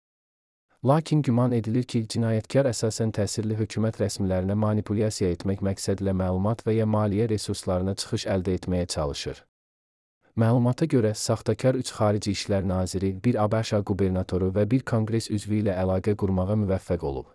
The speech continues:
O, mətn mesajları və A B Ş prezidenti Donald Trump administrasiyasının geniş istifadə etdiyi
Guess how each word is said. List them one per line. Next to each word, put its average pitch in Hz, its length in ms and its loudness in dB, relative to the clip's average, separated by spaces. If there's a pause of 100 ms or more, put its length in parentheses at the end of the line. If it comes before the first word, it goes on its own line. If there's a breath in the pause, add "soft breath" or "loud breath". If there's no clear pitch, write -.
(920 soft breath)
O, 143 160 6
mətn 156 400 2
mesajları 107 640 2
və 98 80 2
A 101 80 4
B 110 160 0
Ş 123 160 0
prezidenti 98 640 -2
Donald 113 380 2
Trump 110 320 0
administrasiyasının 104 1080 -2
geniş 113 360 0
istifadə 95 480 0
etdiyi 101 240 -2